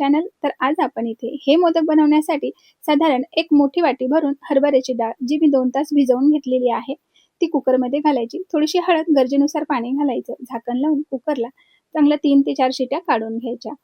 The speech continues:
डाळ छान शिजल्या गेली की त्यातलं आपल्याला पाणी, एक्स्ट्रा जे पाणी राहील ना, ते काढून घ्यायचं. आता मोदकसाठी लागणारं हे झटपट तयार होणारं पुरण आपल्याला ना चाळणीतून काढायचं, ना मिक्सर जारमध्ये घालायचं.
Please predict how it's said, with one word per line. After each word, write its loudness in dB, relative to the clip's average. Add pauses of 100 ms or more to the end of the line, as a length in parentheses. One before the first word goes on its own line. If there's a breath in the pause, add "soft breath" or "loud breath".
(300)
डाळ 2 (200)
छान -6
शिजल्या -2
गेली 0 (300)
की -8
त्यातलं 2
आपल्याला -2 (240)
पाणी, 0
एक्स्ट्रा -2
जे 0
पाणी 4
राहील 2
ना, -4 (160)
ते -2
काढून -2
घ्यायचं. -8 (1080)
आता 4
मोदकसाठी 4
लागणारं 4
हे 4
झटपट 2
तयार 4
होणारं 4
पुरण 2 (120)
आपल्याला 0
ना 4
चाळणीतून 0
काढायचं, 2 (180)
ना 0
मिक्सर 2
जारमध्ये -2
घालायचं. -4